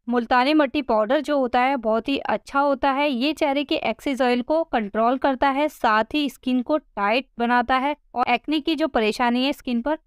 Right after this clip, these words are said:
खत्म करता है। इन्हें अच्छे से हम मिक्स करेंगे।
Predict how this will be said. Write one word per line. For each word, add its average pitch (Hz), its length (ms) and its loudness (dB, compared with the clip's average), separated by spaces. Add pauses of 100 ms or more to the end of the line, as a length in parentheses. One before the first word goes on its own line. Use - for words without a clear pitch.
खत्म 277 260 0
करता 294 320 2
है। 302 220 0 (360)
इन्हें 370 280 2
अच्छे - 400 -2
से 370 100 0
हम 349 200 4
मिक्स 247 280 0
करेंगे। 294 460 0